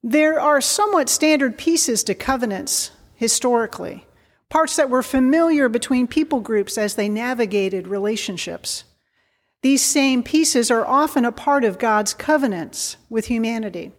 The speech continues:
perhaps an expression by God so that God could be understood, using what humans are familiar with to communicate truth.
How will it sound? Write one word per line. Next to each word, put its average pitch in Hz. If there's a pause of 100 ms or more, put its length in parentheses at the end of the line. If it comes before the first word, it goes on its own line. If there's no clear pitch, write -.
(580)
perhaps 277
an 240
expression 247
by 214
God 262
so 262
that 226
God 233
could 190
be 208
understood, 196 (580)
using 285
what 233
humans 269
are 220
familiar 247
with 180
to 220
communicate 254
truth. 269